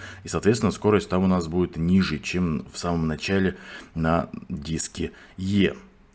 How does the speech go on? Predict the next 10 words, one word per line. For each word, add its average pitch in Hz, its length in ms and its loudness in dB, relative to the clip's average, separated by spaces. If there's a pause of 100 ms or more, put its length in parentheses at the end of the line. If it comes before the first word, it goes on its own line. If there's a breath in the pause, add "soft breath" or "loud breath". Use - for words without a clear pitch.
(1000)
Ну 113 260 4
и 151 160 10
Crystal 135 420 6
Disk 120 220 6
Mark 127 320 8
в - 120 -8
первую 113 420 8
очередь 110 360 4
запускаем 95 680 2
тест 104 420 2